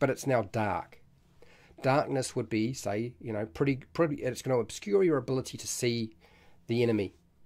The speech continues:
in some way. And as long as you don't have dark vision or you don't have a light source. So darkness would be a good one. Fog, uh, rain, you know,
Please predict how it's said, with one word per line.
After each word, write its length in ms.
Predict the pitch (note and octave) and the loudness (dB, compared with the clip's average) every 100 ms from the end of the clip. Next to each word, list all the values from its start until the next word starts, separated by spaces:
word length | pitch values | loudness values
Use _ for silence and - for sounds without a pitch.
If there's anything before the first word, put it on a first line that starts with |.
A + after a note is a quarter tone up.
| - | -8
in 80 | A#2 | -6
some 240 | G#2+ A2 F#2+ | -2 -2 -2
way. 180 | - - _ - - _ - _ | -8 -14 _ -20 -20 _ -20 _
And 220 | A#2+ A#2 | 0 2
as 160 | A#2 - | 0 4
long 160 | D#3 | 6
as 100 | F3 | 6
you 60 | B2+ | 2
don't 120 | B2+ | 0
have 180 | A2+ F2+ | -2 -4
dark 280 | G#2+ F#2+ - | -4 -4 -6
vision 300 | G2 G2+ G2+ | -10 -6 -6
or 60 | |
you 80 | G#2 | -4
don't 100 | G#2 | -2
have 140 | G2 F#2+ | -4 -4
a 40 | |
light 260 | F#2 F#2 - | -4 -4 -6
source. 280 | - - | -10 -12
So 300 | - - A#2 - | -14 -6 -4 -2
darkness 480 | C3 B2 - A2 - | 2 2 2 -4 -6
would 120 | A2 | -6
be 80 | F#2+ | -6
a 40 | |
good 140 | F#2+ G2+ | -8 -12
one. 160 | - - - - - - _ | -14 -20 -20 -20 -20 -20 _
Fog, 640 | - - D#3 D3 F#2 - - _ _ _ - - | -16 4 8 8 6 -2 -18 _ _ _ -20 -10
uh, 420 | A2 G#2 G2+ G2 - _ _ _ - - _ | -6 -4 -4 -4 -8 _ _ _ -20 -20 _
rain, 480 | A#2 B2+ C#3 A2+ E2 - - - | -2 2 2 2 -4 -12 -20 -8
you 80 | A#2 | -2
know, 240 | A2+ B2+ | 0 -2